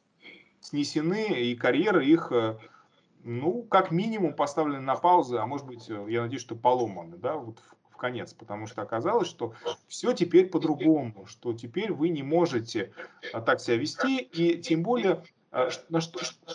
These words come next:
что определило вот эту ситуацию, да, почему это оказалось возможно именно теперь, почему не раньше, не в нулевые годы, например, когда, в принципе, тоже могла информация утечь, попасть куда-то. А, дело в том, что мы оказались не только в последние двенадцать лет, а, вот,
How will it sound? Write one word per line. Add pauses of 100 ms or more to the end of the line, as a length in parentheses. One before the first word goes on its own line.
что
определило
вот
эту
ситуацию,
да,
почему
это
оказалось
возможно
именно
теперь,
почему (340)
не
раньше, (180)
не
в
нулевые
годы,
например,
когда,
в
принципе,
тоже
могла
информация
утечь,
попасть
куда-то. (640)
А,
дело
в
том,
что (260)
мы
оказались
не
только
в
последние
двенадцать
лет,
а,
вот,